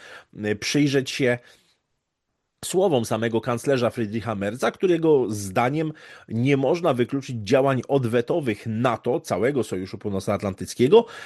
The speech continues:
w przypadku złamania przez Rosję warunków ewentualnego pokoju. No i tutaj Friedrich Merz, y, uważa, że jeżeli dojdzie do wynegocjowania jakichś warunków,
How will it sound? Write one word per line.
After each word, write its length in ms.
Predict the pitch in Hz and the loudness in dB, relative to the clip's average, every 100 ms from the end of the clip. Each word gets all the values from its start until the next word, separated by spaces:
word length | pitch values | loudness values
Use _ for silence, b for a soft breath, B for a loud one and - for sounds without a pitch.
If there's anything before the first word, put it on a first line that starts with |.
| B | B
w 220 | B B | B B
przypadku 600 | - - 190 233 - 220 | -2 0 4 2 2 4
złamania 580 | 147 135 139 143 180 156 | 6 8 6 6 4 4
przez 280 | - 147 117 | 4 2 4
Rosję 420 | 120 139 156 139 B B B 95 | 4 4 2 2 B B B -4
warunków 760 | 101 135 135 139 139 131 - _ | 2 4 4 2 -2 -6 -10 _
ewentualnego 1200 | 175 190 156 139 123 117 104 107 101 98 95 92 _ _ _ | 2 4 4 0 0 0 2 0 -2 -4 -4 -6 _ _ _
pokoju. 580 | - 151 175 135 92 76 b b b b | 2 2 6 4 4 -4 b b b b
No 220 | - 101 180 | -10 -4 -4
i 180 | 127 - _ _ _ - 101 107 | -6 -10 _ _ _ -20 -16 -6
tutaj 280 | 139 139 120 | 2 4 4
Friedrich 420 | 139 135 113 110 | 2 2 0 2
Merz, 320 | 113 110 - | 2 2 -2
y, 160 | 107 107 | -4 0
uważa, 540 | 139 113 101 104 170 | 2 2 0 2 0
że 120 | 151 | 2
jeżeli 360 | 131 123 123 117 | 0 0 0 0
dojdzie 380 | 120 135 113 110 | 2 2 0 -4
do 200 | 101 92 | -4 -4
wynegocjowania 1120 | 98 98 139 123 120 113 - 107 110 95 78 B B B B | -4 -2 0 0 -2 -4 -4 -2 -2 -4 -10 B B B B
jakichś 480 | 101 131 - 98 92 | 2 2 0 -8 -2
warunków, 560 | 104 107 101 95 - | 0 0 -2 -8 -10